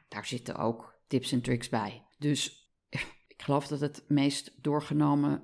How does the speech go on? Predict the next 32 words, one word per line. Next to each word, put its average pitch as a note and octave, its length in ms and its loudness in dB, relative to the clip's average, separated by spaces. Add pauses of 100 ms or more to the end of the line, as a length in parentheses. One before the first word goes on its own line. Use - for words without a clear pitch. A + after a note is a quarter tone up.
(160)
eh, C3+ 380 -4
model C#3 520 2
is: D3+ 220 -2
hoe E3 300 -4
geef D#3 200 0
ik D3 140 -4
feedback? C3 540 -4 (560)
Want D3 460 -2 (640)
dat C3 160 -6
hebben B2 200 -2
we B2+ 60 0
allemaal, C#3 640 2
nou, G#2+ 160 -4 (580)
heel G3 260 4
veel E3 180 2
van C#3+ 140 2
ons C3+ 180 4
hebben C#3 200 2
dat B2 160 0
al A#2+ 200 0
ergens B2+ 380 0
geleerd. C#3 500 -2 (480)
Maar D#3 160 0
het D#3 100 -4
is - 320 -2
toch - 440 -2 (300)
lastig D#3 520 -2
om D3+ 200 -2
dat D3 220 -2
in C#3+ 120 -2
de D3 60 4
praktijk C3 680 -6